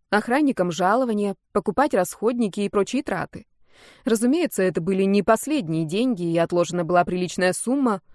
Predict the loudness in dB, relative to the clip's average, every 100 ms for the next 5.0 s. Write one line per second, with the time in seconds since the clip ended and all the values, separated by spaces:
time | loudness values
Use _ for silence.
0 | -16 -4 2 4 4 4 4 4 6 4
1 | 4 2 -2 -6 -8 -10 -16 _ _ _
2 | _ _ _ 2 2 2 0 0 0 0
3 | 0 0 -2 2 2 2 0 0 0 0
4 | -2 -6 -10 -6 -4 0 -2 -2 -4 -4